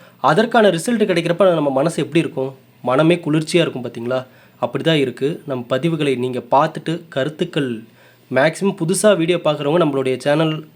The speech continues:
வீடியோ கூடயே கருத்து பட்டியல் போய் பார்த்தீங்கன்னாவே தெரியும்.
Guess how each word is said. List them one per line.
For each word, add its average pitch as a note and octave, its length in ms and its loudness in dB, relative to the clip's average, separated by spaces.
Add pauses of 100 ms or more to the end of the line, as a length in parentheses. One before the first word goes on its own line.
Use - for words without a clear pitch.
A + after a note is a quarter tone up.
வீடியோ D#3 260 2
கூடயே D3+ 400 0
கருத்து F3 380 -2
பட்டியல் D#3 420 -2
போய் C#3+ 280 -4
பார்த்தீங்கன்னாவே C3+ 380 -2
தெரியும். A2 360 -14